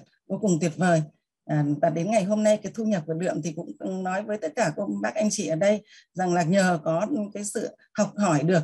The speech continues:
kiến thức và được sự hỗ trợ của, của anh em, bạn, bạn bè nữa và những người mà đã, ừ, tin tưởng Đượm trong lĩnh vực của Đượm cũng có những kiến thức,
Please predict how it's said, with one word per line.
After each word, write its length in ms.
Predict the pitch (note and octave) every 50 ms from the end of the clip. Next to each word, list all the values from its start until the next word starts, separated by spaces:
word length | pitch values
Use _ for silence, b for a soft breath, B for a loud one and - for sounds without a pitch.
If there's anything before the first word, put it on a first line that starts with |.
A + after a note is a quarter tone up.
| - F#3+
kiến 220 | G#3 A3 A#3+ B3
thức 140 | C#4 - - - _ _
và 280 | - F3+ E3 D#3 D3+ D3+ B B B B
được 180 | - F3+ D#3 D3+
sự 200 | - - D3 D#3+
hỗ 140 | F#3 A3
trợ 280 | - - A#3+ G3+ E3 - -
của, 220 | - D#3+ C#3 E3 - - _ _ _ _ _
của 100 | - D#3+
anh 260 | - - - G#3+ A3 G#3
em, 260 | G#3+ A3 A3 G#3+ G3+ G3 - -
bạn, 480 | F3 D3+ - - - E3 E3 E3 E3
bạn 160 | E3+ E3+ F3
bè 160 | F3+ F3 E3+ D#3+
nữa 320 | E3 E3+ E3 - B3+ D4 b b b -
và 100 | E3+ E3+
những 240 | D#3+ E3 E3+ F#3+ A#3+
người 220 | A#3 A3 F#3+ F3
mà 200 | E3+ E3 E3 D#3+
đã, 280 | D#3 F3+ - - G#3 - B B B B -
ừ, 140 | - - - - - - - - -
tin 180 | B3 B3+ B3+ B3
tưởng 320 | B3+ G3+ E3+ D#3 C#3+ F3
Đượm 200 | F#3+ G3 E3 - - - -
trong 220 | - G#3+ G#3+ G#3
lĩnh 180 | G3+ - - G#3+
vực 120 | A3+ D#3+
của 120 | E3+ F3
Đượm 220 | E3+ F3 E3 D#3+ D#3
cũng 160 | - D#4 -
có 120 | G3 G3
những 160 | G#3 C#4 A3+ -
kiến 220 | G#3 A3 A#3 A#3
thức, 160 | A3+ C#4+ C#4+